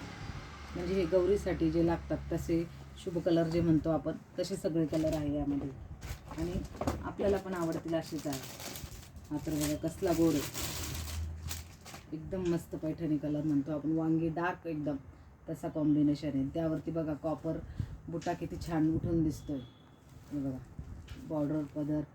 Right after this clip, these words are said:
एकदम रिच लुक आहे. घातल्यानंतर ही साडी एकदम छान दिसणार आहे आणि एकदम लाईट वेट आहे, घालण्यासाठी सोपी, कॅरी करण्यासाठी पण सोपी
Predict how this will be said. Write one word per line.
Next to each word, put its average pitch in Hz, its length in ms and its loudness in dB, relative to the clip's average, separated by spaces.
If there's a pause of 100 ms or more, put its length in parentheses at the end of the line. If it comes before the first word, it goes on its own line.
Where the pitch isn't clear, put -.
(320)
एकदम 170 320 -2
रिच 170 240 0
लुक 151 260 2
आहे. 131 80 -8 (420)
घातल्यानंतर 170 520 0
ही 175 100 0
साडी 156 300 0
एकदम 175 380 -4
छान 165 220 4
दिसणार 147 380 0
आहे - 240 -10 (680)
आणि 180 140 2
एकदम 254 300 6
लाईट 202 260 6
वेट 175 200 4
आहे, 135 100 4 (500)
घालण्यासाठी 156 600 2
सोपी, 285 460 0 (400)
कॅरी 170 240 4
करण्यासाठी 165 640 0
पण 175 180 -4
सोपी - 360 -4